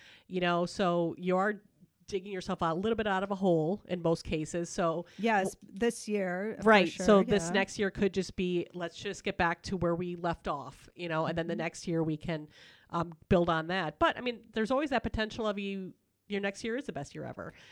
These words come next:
Speaker 2: Yeah.
Speaker 1: But, um, it's about doing that research and about, you know, having a good plan.
Speaker 2: Yeah, yeah. I think, um, for me, I think, and you said this kind of earlier in the conversation, like, this year, like, twenty twenty has just felt like,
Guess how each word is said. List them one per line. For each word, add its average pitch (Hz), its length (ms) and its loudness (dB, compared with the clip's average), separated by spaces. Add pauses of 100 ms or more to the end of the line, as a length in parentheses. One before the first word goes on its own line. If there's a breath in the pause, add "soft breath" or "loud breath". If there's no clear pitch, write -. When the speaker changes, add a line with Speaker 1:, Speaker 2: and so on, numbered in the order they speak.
(260 loud breath)
Speaker 2:
Yeah. - 60 -12
Speaker 1:
But, 190 280 2
um, 180 240 -2
it's 175 140 -6
about 175 220 -2
doing 180 180 -2
that 165 140 -6
research 269 480 -6
and 185 100 -4
about, 151 320 -6
you 165 80 -6
know, 147 40 -6
having 160 240 -8
a 160 60 -6
good 165 140 -4
plan. 190 480 -8 (320)
Speaker 2:
Yeah, 175 380 -8 (160)
yeah. 208 360 -6
I 240 120 -6
think, 370 260 -8 (160)
um, 175 360 -2 (1200 loud breath)
for 220 100 -6
me, 240 580 -2
I 196 120 -8
think, - 240 -6
and 208 180 -2
you 208 80 -2
said 208 220 -6
this 196 180 -6
kind 190 260 -2
of 175 120 -6 (180)
earlier 180 840 -4
in 175 120 -4
the 175 100 -4
conversation, 180 880 -6
like, 175 160 -6 (240)
this - 260 -6
year, 185 300 -2
like, 185 160 -8
twenty 196 240 -4
twenty 190 280 -4
has 180 180 -4
just - 280 -8
felt 185 200 -6
like, 170 440 -8